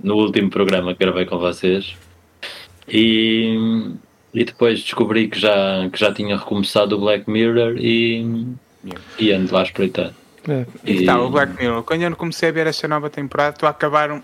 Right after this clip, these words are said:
Speaker 2: uma que não vale nada, mas estou a acabar, nem quero fazer referência,
Speaker 1: É.
Speaker 2: que, mas, eh,
Speaker 1: Pá, eu, então, mas, mas, mas eu acho que devias fazer, mas eu vou, vou ir responder. Pá, eu, eu acho que está muito fixe. Eu, eu não gostei muito da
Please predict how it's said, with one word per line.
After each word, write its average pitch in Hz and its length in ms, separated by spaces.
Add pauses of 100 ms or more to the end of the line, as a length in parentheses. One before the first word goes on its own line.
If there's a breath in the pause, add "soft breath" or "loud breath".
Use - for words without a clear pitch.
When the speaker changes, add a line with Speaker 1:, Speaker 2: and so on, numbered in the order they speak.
(120)
Speaker 2:
uma 165 260
que - 140
não 151 120
vale 151 220
nada, 170 300
mas 143 160
estou - 120
a 131 40
acabar, 131 440
nem 113 380
quero 113 220
fazer 104 360
referência, - 480
Speaker 1:
É. - 200 (100)
Speaker 2:
que, 92 520
mas, 104 400 (680 loud breath)
eh, 110 380
Speaker 1:
Pá, - 120
eu, 202 160 (320)
então, - 160
mas, 160 220
mas, 101 260
mas 101 200
eu 117 80
acho 127 140
que - 60
devias 160 200
fazer, 92 280
mas 95 460
eu 98 240
vou, 120 380
vou 117 280
ir 120 120
responder. 95 560 (340 loud breath)
Pá, 101 140
eu, 104 160
eu 120 160
acho 113 120
que - 80
está 110 100
muito 107 200
fixe. - 340
Eu, 110 100
eu 127 180
não 131 80
gostei 127 240
muito 120 420
da 104 480